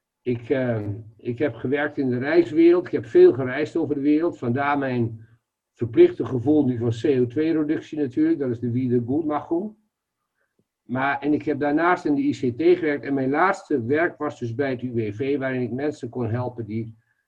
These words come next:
naast de arbeidsmarkt stonden. Ik heb niet ge-,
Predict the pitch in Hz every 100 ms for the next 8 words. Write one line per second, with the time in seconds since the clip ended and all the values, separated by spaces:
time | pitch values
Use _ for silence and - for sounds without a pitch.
0 | _ 110 113 117 143 156 120 110 87 -
1 | - - _ _ _ _ _ _ _ _
2 | _ _ _ _ _ _ _ _ _ _
3 | _ _ _ _ _ _ _ _ 139 147
4 | 151 131 175 190 170 156 135